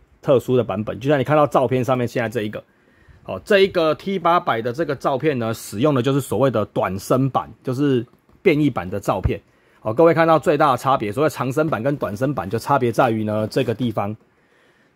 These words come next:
这一个腹部的这一块零件呢，短身版它是几乎把这个地方砍掉这一大半了，就变成这下面这一块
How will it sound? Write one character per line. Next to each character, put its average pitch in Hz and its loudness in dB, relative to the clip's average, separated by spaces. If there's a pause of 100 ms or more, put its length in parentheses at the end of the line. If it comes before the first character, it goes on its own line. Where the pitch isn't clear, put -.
这 175 6
一 180 4
个 147 2
腹 180 0
部 165 2
的 135 2
这 151 0
一 131 0
块 139 2
零 113 0
件 131 2
呢， 110 -2
短 120 -4
身 170 0
版 104 -2
它 117 -2
是 139 0 (140)
几 135 -4
乎 143 0
把 98 -6
这 151 -4
个 139 0
地 131 -2
方 131 0
砍 101 -6
掉 127 2
这 117 0
一 110 -2
大 104 -4
半 92 -10
了， - -20
就 139 -6
变 143 2
成 123 0
这 131 2
下 143 2
面 139 0
这 131 0
一 123 2
块 131 2